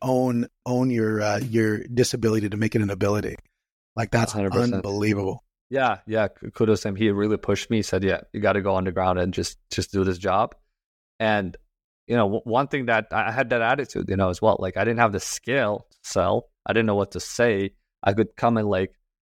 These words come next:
Speaker 2: mumble, you know, like one of those, uh, memes on TikTok I saw where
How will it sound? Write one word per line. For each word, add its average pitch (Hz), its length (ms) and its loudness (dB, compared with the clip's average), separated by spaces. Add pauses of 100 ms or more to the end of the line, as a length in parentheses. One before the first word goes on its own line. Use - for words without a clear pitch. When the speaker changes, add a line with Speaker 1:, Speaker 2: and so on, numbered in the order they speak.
(100)
Speaker 2:
mumble, 101 640 0 (120)
you 101 60 0
know, 92 100 2
like 95 240 0
one 98 140 2
of 92 100 0
those, 90 300 0
uh, 90 340 0 (300)
memes 110 260 0
on 90 160 -4
TikTok 92 340 0
I 90 100 0
saw 92 260 0
where 90 240 -4